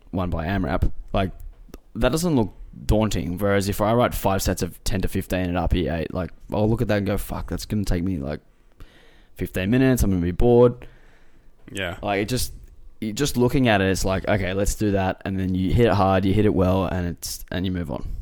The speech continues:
Speaker 2: Can I ask, when you write in your little training logbook,
Speaker 1: Mm-hmm.
Speaker 2: do you write in all capitals there as well, or do you just write your podcast notes in all capitals?
Speaker 1: I write the exercise in all capitals.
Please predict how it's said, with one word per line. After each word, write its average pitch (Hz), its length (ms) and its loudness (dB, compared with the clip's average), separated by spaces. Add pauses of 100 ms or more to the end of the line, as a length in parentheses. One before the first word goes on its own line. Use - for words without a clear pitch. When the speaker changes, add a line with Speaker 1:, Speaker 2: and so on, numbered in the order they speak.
(460)
Speaker 2:
Can 127 100 -2
I 147 100 2 (220)
ask, - 160 -2
when 117 140 -2
you 185 140 -4
write 101 380 -4
in 104 140 -10
your 98 240 -8
little 98 240 -10
training 95 420 -6
logbook, 90 520 -8
Speaker 1:
Mm-hmm. 113 220 -4 (360)
Speaker 2:
do 113 100 -4
you 127 120 0
write 170 220 2
in 127 140 0
all 110 300 -2
capitals 101 540 -2
there 95 260 -6
as 101 120 -4
well, 101 200 0
or 127 160 -2
do 104 80 -8
you 110 80 -4
just 104 300 -6
write 98 200 -4
your 95 80 -8
podcast 95 500 -4
notes 90 240 -8
in 90 120 -10
all 92 180 -8
capitals? 85 500 -6
Speaker 1:
I 110 120 4
write 113 420 4
the 123 140 2
exercise 98 500 0
in 98 60 0
all 95 120 0
capitals. 101 540 -2